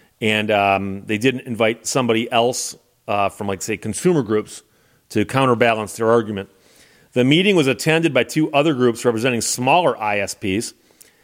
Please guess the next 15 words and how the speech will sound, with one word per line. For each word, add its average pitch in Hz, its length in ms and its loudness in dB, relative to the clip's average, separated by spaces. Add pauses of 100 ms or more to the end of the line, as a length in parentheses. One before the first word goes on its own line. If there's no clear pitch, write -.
(180)
The 110 80 -8
trade 147 340 0
groups 135 240 0
met 131 220 2
on 113 160 0
Wednesday 127 400 2
with 113 100 0
the 107 60 -6
legal 131 240 0
advisors 117 560 2
to - 120 -10
F 120 120 0
C 117 140 -8
C 110 180 -6
Chairwoman 123 520 0